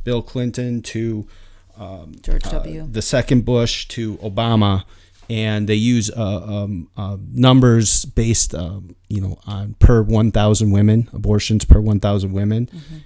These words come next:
Speaker 1: and they show in this graph in the meme that, uh, under the Democratic presidential administrations that abortion rates, uh, dropped,
Speaker 2: Mm-hmm.
Speaker 1: and during, uh,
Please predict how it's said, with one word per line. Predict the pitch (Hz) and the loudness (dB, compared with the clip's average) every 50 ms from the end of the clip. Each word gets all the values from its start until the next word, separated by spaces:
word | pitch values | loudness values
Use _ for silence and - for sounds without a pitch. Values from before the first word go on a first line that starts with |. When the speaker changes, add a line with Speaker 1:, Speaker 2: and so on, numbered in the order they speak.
| - - | -18 -14
Speaker 1:
and | - 104 104 101 98 | -10 -8 -6 -4 -2
they | 104 104 104 107 101 - _ - - - - - - - | 0 0 0 -2 -4 -6 _ -20 -20 -20 -20 -20 -20 -16
show | - - - - 147 131 123 120 | -10 -6 -2 0 2 2 2 2
in | 113 | 2
this | 110 110 104 - - | 0 0 -2 -2 -4
graph | - - 127 135 143 131 120 - | -6 -6 -4 -2 -2 -2 -2 -2
in | 143 123 | -2 0
the | 117 | 2
meme | 117 117 135 143 139 131 123 110 107 101 | 2 4 8 8 10 10 10 10 10 8
that, | 104 104 104 98 101 - - - - - - _ _ _ _ _ - - | 6 4 2 2 -2 -4 -10 -16 -20 -20 -20 _ _ _ _ _ -18 -16
uh, | - - - | -16 -8 -2
under | - 139 135 135 127 | 2 4 6 8 8
the | 120 113 | 6 6
Democratic | 101 107 117 117 117 - - 117 110 104 98 - | 6 6 6 6 6 6 4 4 4 4 6 10
presidential | - 104 104 104 107 107 104 - - 107 104 92 - - | 10 10 10 8 2 2 2 2 0 0 -2 -2 -4 -4
administrations | 107 107 107 107 101 - - - 113 110 101 - 101 95 92 95 | -2 0 2 2 2 0 0 0 2 2 2 0 0 -2 0 0
that | 98 98 87 - - | -2 -2 -2 -6 -8
abortion | 120 104 101 104 107 98 - - 98 98 101 | -10 -6 -2 -2 -2 0 0 -2 -2 -2 0
rates, | 101 101 101 98 98 - - - - - - - - _ - - _ - | 0 0 0 -2 -2 -4 -4 -4 -4 -4 -6 -8 -14 _ -20 -16 _ -8
uh, | 82 85 85 80 107 | -8 -6 -8 -8 -8
dropped, | - 101 104 101 87 82 82 - - - - - - - 165 | -6 -2 -2 -2 -2 -2 -4 -8 -8 -8 -10 -10 -10 -10 -12
Speaker 2:
Mm-hmm. | 135 156 165 156 147 - - - | -14 -12 -14 -14 -14 -18 -18 -14
Speaker 1:
and | - 107 101 101 101 101 101 98 95 | -10 -8 -6 -6 -6 -6 -6 -8 -8
during, | 95 104 98 98 104 104 104 104 101 95 95 98 95 - _ - | -8 -8 -8 -6 -6 -6 -4 -4 -4 -4 -6 -6 -8 -10 _ -14
uh, | 95 92 90 | -12 -12 -12